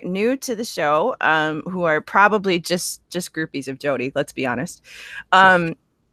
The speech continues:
and it's okay if you just wanna listen to, to this episode to, to get your Jody fix. That's fine. It's cool. We understand. Whatever. We're, we're enabling. Uh, we play Fuck, Marry, Kill with our guests, and they submit three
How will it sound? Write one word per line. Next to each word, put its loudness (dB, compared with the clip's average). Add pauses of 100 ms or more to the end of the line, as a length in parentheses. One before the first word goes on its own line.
(320)
and 4
it's 4
okay 4
if -2
you -2
just -4
wanna 0
listen -6
to, -6
to -12
this -4
episode -4
to, -8
to -12
get -4
your -4
Jody -4
fix. -10
That's -6
fine. 0 (240)
It's -20
cool. -6
We -6
understand. -8
Whatever. -6
We're, -6 (240)
we're 0
enabling. 0 (480)
Uh, 8
we 2
play 4
Fuck, -2
Marry, 2
Kill 6
with 4
our 8
guests, 0
and 0
they 2
submit -2
three -4